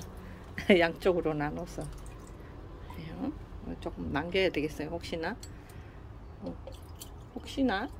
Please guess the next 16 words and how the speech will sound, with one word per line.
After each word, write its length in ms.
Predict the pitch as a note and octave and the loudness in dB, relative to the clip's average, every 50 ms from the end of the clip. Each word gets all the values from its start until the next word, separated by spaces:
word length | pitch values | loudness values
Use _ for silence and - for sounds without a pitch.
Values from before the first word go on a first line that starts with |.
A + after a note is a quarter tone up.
| - - - | -8 -6 -4
<laughs> 1040 | - - - - - - - - - - - - - - - - - - - - - - | -4 -4 -2 -4 -8 -2 -2 -2 -2 -2 -6 -10 -10 -8 -6 -6 -6 -6 -6 -8 -4 2
모르잖아요. 760 | F#3 F#3 F3+ G3+ G3+ F#3+ F3+ E3+ D#3+ D#3 D#3 D#3+ D#3 D3+ D3 - - - | 4 4 6 6 4 4 4 2 2 2 0 -2 -2 -4 -6 -6 -6 -4
뭐 260 | - F3 F3 - - | -2 0 2 4 6
약도 560 | E3+ F3 E3+ - - F#3 F3 F#3 G3 F3+ D3+ D3+ | 6 6 6 6 6 6 6 8 6 6 4 4
너무 560 | E3 F3+ F3+ E3+ E3+ E3 D#3+ E3 E3 D#3 C3+ - - - - - - - - - - - - - - - - | 4 2 4 2 4 4 4 4 4 4 2 2 -2 -6 -10 -10 -10 -10 -10 -10 -10 -10 -10 -10 -8 -4 0
많이 360 | - C3+ D#3 F#3 G3 G3+ F#3+ | 0 2 2 4 4 2 2
치면, 680 | - - G#3+ F3+ E3+ D#3+ D3+ E3 F3 E3 D3+ C3 C#3 D3 - - - - - - - - - - - - - - - - - - - - | 4 4 4 6 6 6 4 4 4 2 2 0 0 -2 -6 -8 -10 -10 -10 -10 -10 -10 -10 -10 -10 -10 -10 -10 -10 -10 -10 -10 0 4
용량을 460 | F3 F3 F3 G3 G3+ G3 F#3 F3 D#3 | 4 6 6 6 6 6 6 6 6
넘치면 960 | D3 D#3+ E3+ F#3 F#3 - - F#3 E3+ D#3+ D3+ D3 D3 D3 D#3+ E3 C3 C3 C#3+ - - - - - - - - - - - - - - - - - - | 6 4 4 2 0 0 0 2 4 6 6 6 6 4 2 0 -2 -2 -4 -6 -8 -8 -10 -10 -10 -10 -12 -12 -12 -12 -12 -12 -10 -10 -8 0 2
애들이 320 | F#3 F3+ - D3+ D#3 D#3 | 4 4 6 4 4 6
막 100 | D3+ D3 | 8 8
약해를 520 | C#3 C#3 D3 D#3 - - - G3+ F3+ D#3 D#3+ | 8 8 6 4 4 8 8 10 10 8 6
입고 180 | E3 - D#3+ C#3+ | 4 2 2 2
그러잖아요. 760 | - D#3 D#3 D3 - C#3 C3 C#3 B2+ A#2 A2 A2+ A2 G#2+ G#2+ B2 B2 - - - - - - - - - - - - - - - - - - - - | 2 0 -2 0 0 -2 0 2 0 0 0 0 -2 -4 -4 -6 -8 -10 -12 -12 -12 -12 -12 -12 -10 -10 -10 -10 -10 -8 -8 -8 -8 -10 -10 -10 -4
그러는 400 | - E3 D#3+ F3 E3+ E3 E3 E3 | -2 0 0 2 0 0 0 -2
것보다는 1000 | D#3 D3+ - E3+ E3+ - D#3 D3 D#3+ D#3+ E3+ F#3 G#3 A#3 B3 C4 B3+ C4 B3+ B3 | -2 -2 -2 -2 0 2 0 0 0 0 -2 0 2 4 4 6 6 6 4 2